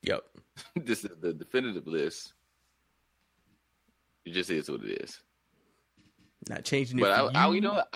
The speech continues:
Speaker 2: I will
Speaker 1: or
Speaker 2: listen.
Speaker 1: you
Speaker 2: There,
Speaker 1: or
Speaker 2: I
Speaker 1: you.
Speaker 2: think, I think we all have shows that we're not gonna listen to arguments on. Like,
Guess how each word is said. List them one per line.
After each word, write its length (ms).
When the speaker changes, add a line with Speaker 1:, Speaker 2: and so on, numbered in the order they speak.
Speaker 2:
I 60
will 120
Speaker 1:
or 80
Speaker 2:
listen. 320
Speaker 1:
you 260
Speaker 2:
There, 360
Speaker 1:
or 20
Speaker 2:
I 40
Speaker 1:
you. 80
Speaker 2:
think, 340
I 60
think 200
we 100
all 200
have 240
shows 300
that 100
we're 140
not 200
gonna 140
listen 140
to 60
arguments 360
on. 200
Like, 260